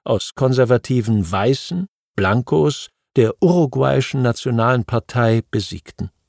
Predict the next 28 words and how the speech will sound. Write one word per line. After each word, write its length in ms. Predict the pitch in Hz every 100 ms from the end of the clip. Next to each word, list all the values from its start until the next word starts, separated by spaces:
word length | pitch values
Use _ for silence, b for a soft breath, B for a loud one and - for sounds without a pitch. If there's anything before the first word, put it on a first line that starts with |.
| _ _ _ _ _ _ _
Das 240 | 151 143
war 140 | 156 143
ein 180 | 143 123
Wendepunkt. 760 | 110 95 90 - - - - _ _ _ _ _ _ _ -
Schlagartig 640 | - 139 147 139 131 131
wurde 160 | 139 120
Garibaldi 720 | 113 104 117 113 123 120 113
weltberühmt. 800 | 107 120 - 110 92 92 92 - _ _ _ -
Seine 280 | 110 113 110
Taten 440 | 131 135 - 123
wurden 220 | 117 117
in 140 | 113 117
allen 260 | 135 131
Netzwerken 580 | 127 - - 131 127 131
der 120 | 123
Mazzini-Anhänger 960 | 120 113 - 139 117 - 113 110 117 110
gefeiert 540 | 104 - 127 151 139 _ _
und 320 | - 147 120 -
von 220 | - 117
den 160 | 113
liberalen 560 | 107 107 104 120 127 117
Medien 380 | 120 143 143 127
auf 200 | 110 -
beiden 300 | 135 165 151
Seiten 320 | 127 135 139
des 180 | 117 -
Atlantiks 680 | 107 110 110 117 95 - -
aufgegriffen. 680 | 104 92 107 - 98 -